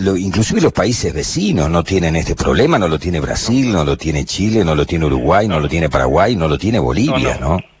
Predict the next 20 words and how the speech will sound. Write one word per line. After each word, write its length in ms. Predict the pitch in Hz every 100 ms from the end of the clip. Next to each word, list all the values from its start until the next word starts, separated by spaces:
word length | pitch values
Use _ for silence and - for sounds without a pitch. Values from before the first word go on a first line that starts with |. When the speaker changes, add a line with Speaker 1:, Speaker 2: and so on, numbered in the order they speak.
| _ - -
Speaker 2:
Eh, 240 | 107 101
Speaker 1:
Es 240 | - 127 123
un 60 |
problema 300 | 107 139 151
Speaker 2:
recordemos, 240 | - 131 175
Speaker 1:
argentino. 800 | - 113 90 151 143 64 58 - _ _ _ _ _ _
Speaker 2:
sí, 100 | 131 131
sí, 140 | 143 107
recordemos 720 | 98 - 95 104 135 135 -
que, 460 | 92 95 98 - - -
eh, 420 | - 82 85 - 85
digamos, 400 | 87 80 78 101
esta, 260 | 104 - -
esta, 180 | - -
esta 400 | 95 - 110 -
situación 840 | 104 - 90 - 107 98 104 107 92
de, 260 | 78 73
de 240 | - 71 -
alta 460 | 76 95 95 - 82
volatilidad, 760 | 78 73 71 85 80 80 98